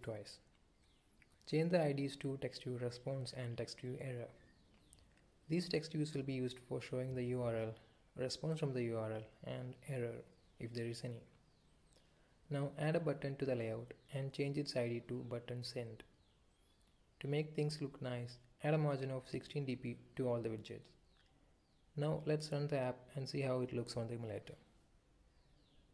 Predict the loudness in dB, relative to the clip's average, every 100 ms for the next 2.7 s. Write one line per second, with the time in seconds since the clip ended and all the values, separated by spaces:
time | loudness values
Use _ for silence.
0 | -20 -2 2 2 2 0 0 2 0 2
1 | 2 2 0 -2 0 0 -2 -4 -4 -4
2 | -2 0 2 2 0 -4 -10